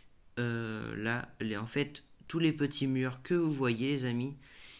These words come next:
il, il faudra les franchir, mais pas tout seul, avec plusieurs personnes, car, euh, les murs, comme vous pouvez le voir, euh, sont de plus en plus grands. Donc, euh, vous aurez besoin de plusieurs personnes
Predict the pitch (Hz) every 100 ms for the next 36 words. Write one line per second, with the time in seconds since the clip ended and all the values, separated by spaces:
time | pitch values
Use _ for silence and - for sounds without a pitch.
0 | - - 135 131 127 123 120 - 120 117
1 | - 139 127 131 151 147 113 123 151 156
2 | - 139 131 - 135 143 147 120 127 -
3 | - 135 135 123 - 113 120 - 110 120
4 | 143 - - 139 135 160 151 123 - 123
5 | 127 147 - - - - - - - -
6 | - - 147 160 156 - - 131 131 127
7 | 127 127 135 160 147 - 127 156 151 143
8 | 127 139 135 127 117 127 135 139 139 -
9 | - - 120 123 - 139 143 - 123 120
10 | 147 143 143 139 - 98 110 107 135 120
11 | - - - - - - - - - -
12 | - - - - 95 120 147 147 - -
13 | 117 113 113 117 117 117 110 117 110 120
14 | 123 123 107 107 107 - 165 165 175 -
15 | 135 - 131 131